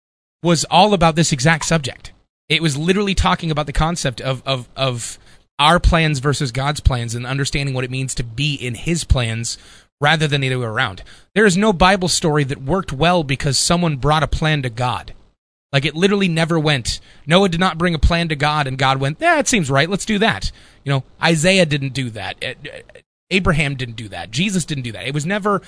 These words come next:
us bringing our ideas to him and hoping that he's aligned with them. It is the exact opposite. It is us aligning ourselves with him so that we can hear what his plans are.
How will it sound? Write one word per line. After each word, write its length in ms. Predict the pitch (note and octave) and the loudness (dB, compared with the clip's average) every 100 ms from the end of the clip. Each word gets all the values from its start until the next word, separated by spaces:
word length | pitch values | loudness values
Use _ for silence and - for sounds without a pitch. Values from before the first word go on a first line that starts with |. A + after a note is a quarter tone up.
| - - - | -12 -10 0
us 240 | F3+ - | 0 0
bringing 360 | E3 F#3 F3 D#3 | 0 0 2 2
our 260 | D#3+ G3 | 2 0
ideas 460 | E3+ D#3+ D#3 E3 C#3+ | -2 -2 -2 -2 -2
to 100 | C#3 | -2
him 360 | D3+ F3 C#3 C3+ - - | 0 0 -2 -6 -14 -8
and 140 | C#3 | -2
hoping 280 | C3 F#3+ F#3 | 0 0 0
that 100 | D3+ | 0
he's 180 | D3+ D3+ | 0 0
aligned 360 | C3+ D3 G3 D3+ | 0 0 -2 -4
with 160 | A2 | -8
them. 220 | F2+ C2 - _ _ | -14 -18 -20 _ _
It 80 | D#3+ | 0
is 100 | D3 | 2
the 100 | D#3 | 2
exact 360 | C3 F3 E3+ | 2 2 2
opposite. 400 | F3+ G3 D3+ B2 | 0 0 -6 -8
It 60 | B2 | -8
is 120 | B2 - - | -8 -10 -2
us 240 | F#3 - | 0 0
aligning 440 | D#3 D#3+ E3+ F#3+ | 0 0 0 0
ourselves 380 | F3 - E3+ D#3+ | 0 0 0 0
with 160 | C3+ - | -2 0
him 320 | A3 E3+ C3+ - - | 0 0 -2 -8 -12
so 160 | - D#3+ | -4 0
that 60 | D3+ | 0
we 100 | F3+ | 0
can 100 | E3 | 0
hear 180 | E3+ F#3+ | 0 2
what 140 | C#3 | 2
his 240 | - F#3+ | 2 2
plans 400 | - F3 D#3 C3+ - | 0 0 0 -2 -2
are. 340 | C#3 B2 - | -2 -2 -6